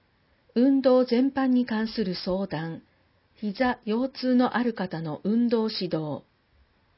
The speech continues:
健康運動指導士、保健師、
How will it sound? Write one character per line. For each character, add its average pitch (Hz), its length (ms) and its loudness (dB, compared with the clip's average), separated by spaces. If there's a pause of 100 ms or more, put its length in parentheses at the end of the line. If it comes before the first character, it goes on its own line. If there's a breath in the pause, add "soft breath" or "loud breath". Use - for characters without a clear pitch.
(440)
健 277 160 4
康 269 400 4
運 240 240 2
動 226 200 2
指 220 260 -2
導 208 120 0 (160)
士、 147 220 -6 (580)
保 196 160 -6
健 262 280 0
師、 - 380 -8